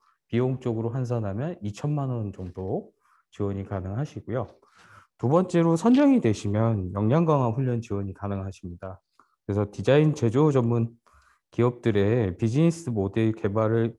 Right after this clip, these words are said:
지원될 수 있도록 이제 디자인 아이디어 컨설팅이라던가 워크숍으로 역량 강화 지원을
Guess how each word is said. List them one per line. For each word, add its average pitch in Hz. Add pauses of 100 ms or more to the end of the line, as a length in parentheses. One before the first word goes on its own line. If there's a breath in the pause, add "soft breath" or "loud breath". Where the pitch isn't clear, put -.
(200)
지원될 143
수 -
있도록 98 (400 soft breath)
이제 - (600 soft breath)
디자인 131
아이디어 110
컨설팅이라던가 127
워크숍으로 110
역량 104
강화 117
지원을 92